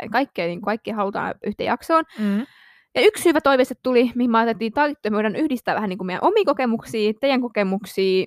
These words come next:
Speaker 1: mut sit myös vähän asiaa, niin on epäonnistumisista niinku ylipääseminen. Ja siihen niinku pystytään helposti yhdistämään meidän mokia,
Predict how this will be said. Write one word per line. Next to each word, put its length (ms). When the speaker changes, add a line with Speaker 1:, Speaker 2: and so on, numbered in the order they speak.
Speaker 1:
mut 140
sit 100
myös 260
vähän 180
asiaa, 680
niin 200
on 100
epäonnistumisista 1080
niinku 260
ylipääseminen. 960
Ja 60
siihen 180
niinku 160
pystytään 280
helposti 340
yhdistämään 720
meidän 320
mokia, 420